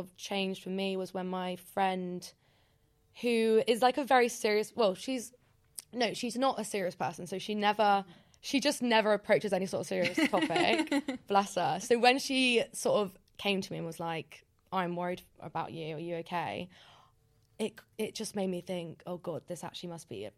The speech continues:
Speaker 1: a big deal, the fact that she's, um, saying this." So I then reached out to Emma, who is my friend now, who, um, was my coach at the time, to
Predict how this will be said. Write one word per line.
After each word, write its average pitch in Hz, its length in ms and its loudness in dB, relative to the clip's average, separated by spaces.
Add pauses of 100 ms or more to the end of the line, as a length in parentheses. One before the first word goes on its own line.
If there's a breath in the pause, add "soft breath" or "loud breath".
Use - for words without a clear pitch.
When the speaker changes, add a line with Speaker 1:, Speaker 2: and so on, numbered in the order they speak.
(140)
Speaker 1:
a 185 60 -6
big 175 200 -4
deal, 185 460 -4
the - 80 -18
fact 185 160 -4
that 170 100 -8
she's, 170 260 -8
um, 170 220 -6
saying 175 260 -6
this." 190 320 -6 (600 loud breath)
So 269 840 8 (200)
I 254 100 2
then 277 320 4
reached 302 260 0
out 240 280 6
to 208 480 4 (580)
Emma, 196 500 2
who 214 100 0
is 208 140 0
my 202 120 -2
friend 214 260 0
now, 185 380 -2 (800)
who, 214 300 4 (100)
um, 202 200 2
was 202 140 -6
my 202 80 -4
coach 202 240 -6
at 208 80 -8
the 190 60 -4
time, 175 460 -6 (720 soft breath)
to 214 500 4